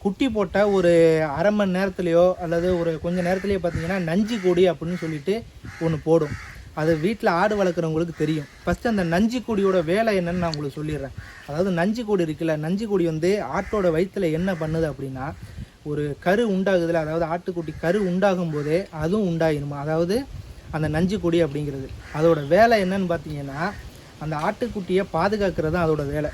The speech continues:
அதாவது குட்டி கொஞ்சம் பெருசான பிறகு அதுக்கு இந்த, அதுக்கு தேவையான ஊட்டச்சத்துக்கள்லாம் அது மூலியமா தான் கிடைக்குது அப்படிங்கிறாங்க.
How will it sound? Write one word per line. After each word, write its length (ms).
அதாவது 260
குட்டி 280
கொஞ்சம் 300
பெருசான 520
பிறகு 320
அதுக்கு 300
இந்த, 140
அதுக்கு 380
தேவையான 420
ஊட்டச்சத்துக்கள்லாம் 1000
அது 140
மூலியமா 400
தான் 160
கிடைக்குது 460
அப்படிங்கிறாங்க. 480